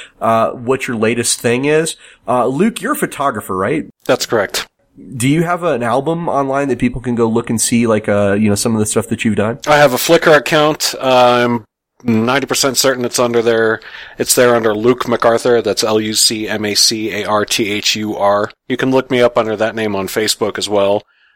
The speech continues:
Speaker 2: Uh, the majority of the photography stuff I do is in public albums on Facebook, so anybody can go on there and look at it.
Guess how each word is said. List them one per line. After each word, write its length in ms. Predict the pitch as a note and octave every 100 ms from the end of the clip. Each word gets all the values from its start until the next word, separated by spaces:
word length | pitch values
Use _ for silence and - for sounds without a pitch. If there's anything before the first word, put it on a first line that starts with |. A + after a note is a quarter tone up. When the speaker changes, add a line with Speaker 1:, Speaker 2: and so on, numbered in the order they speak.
| _ _
Speaker 2:
Uh, 280 | G#2 G2
the 80 | F#2+
majority 420 | G#2+ G#2+ A#2 A2
of 80 | G#2+
the 80 | G2
photography 480 | F#2+ - A2 G2+ A2+
stuff 300 | - G#2 A2+
I 100 | G2
do 180 | G2+ G2
is 100 | F#2+
in 100 | F2+
public 380 | - G#2+ F#2 F2+
albums 340 | F#2 F2+ F2+
on 160 | F2 F2+
Facebook, 400 | G2 F#2 G2+ -
so 140 | F#2
anybody 340 | E2+ F2+ F2+
can 160 | F2 G2
go 80 | F#2
on 140 | F#2
there 120 | F#2
and 80 | F2+
look 180 | F2+ F#2
at 40 |
it. 120 | G#3